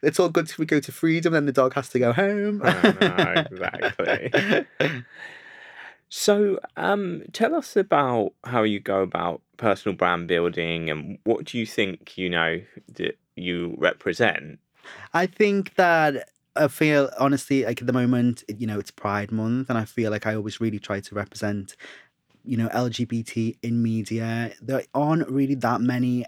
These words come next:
Speaker 1: L G B T people who will be classed as kind of, like, influencers or,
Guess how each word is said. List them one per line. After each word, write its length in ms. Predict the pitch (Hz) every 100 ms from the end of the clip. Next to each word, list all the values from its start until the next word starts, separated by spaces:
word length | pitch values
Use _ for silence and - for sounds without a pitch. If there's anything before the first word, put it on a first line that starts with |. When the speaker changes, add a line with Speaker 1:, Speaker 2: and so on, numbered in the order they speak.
| 117
Speaker 1:
L 140 | 117
G 180 | 113 117
B 160 | 120
T 140 | 113 120
people 260 | 120 113
who 100 | 117
will 100 | 113
be 100 | 107
classed 300 | 113 117 -
as 60 | 110
kind 160 | 117 113
of, 60 |
like, 120 | 104
influencers 880 | - 139 - 151 156 147 151 151 143
or, 280 | 113 101 98